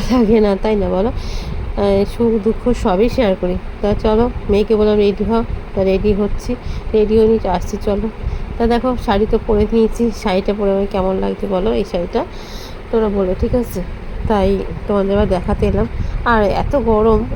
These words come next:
আর গরমের মধ্যে চুলগুলোকে সামনে চলে আসে। আর তোমরা জানো, চুল ছেড়ে থাকতেই পারি না। তাই মনে হলো যে যখন শাড়ি পরেছি, তাহলে দুটো শর্ট ভিডিও বানিয়ে নিই। তা দুটো শর্ট ভিডিও <clears throat> বানিয়ে নিলাম,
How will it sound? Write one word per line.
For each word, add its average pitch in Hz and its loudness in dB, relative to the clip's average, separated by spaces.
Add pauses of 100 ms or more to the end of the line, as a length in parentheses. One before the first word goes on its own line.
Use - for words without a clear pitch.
আর 170 -2 (140)
গরমের 226 6
মধ্যে 226 2
চুলগুলোকে 208 0
সামনে 202 0 (180)
চলে 185 -2
আসে। 170 -2 (520)
আর 254 0
তোমরা 240 4
জানো, 214 2
চুল 220 0
ছেড়ে 226 4
থাকতেই 233 -2
পারি 185 0
না। 160 -2 (580)
তাই 220 4
মনে 220 4
হলো 233 6
যে 233 4
যখন 220 0
শাড়ি 208 0
পরেছি, 247 2
তাহলে 202 2
দুটো 285 0 (160)
শর্ট 208 2
ভিডিও 214 2
বানিয়ে 165 0
নিই। 190 -2 (520)
তা 220 2
দুটো 220 0
শর্ট 214 0
ভিডিও 226 2 (320)
<clears throat> 247 2
বানিয়ে 214 4
নিলাম, 220 2